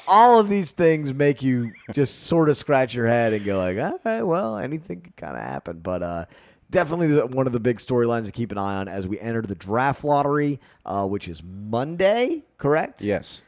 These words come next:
Speaker 1: Uh, so the draft lottery will be Monday, and then we'll probably, we'll, uh,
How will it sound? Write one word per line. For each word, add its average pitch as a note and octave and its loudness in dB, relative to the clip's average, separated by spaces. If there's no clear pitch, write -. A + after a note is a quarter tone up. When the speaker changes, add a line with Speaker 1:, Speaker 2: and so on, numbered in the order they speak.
Speaker 1:
Uh, G#2+ -2
so A2 -4
the G#2 -2
draft D#3 2
lottery D#3+ 2
will D3 -2
be C#3+ 0
Monday, E3 4
and G#2+ -6
then A#2 -4
we'll A#2 -2
probably, B2+ 0
we'll, A2 -2
uh, F#2+ -4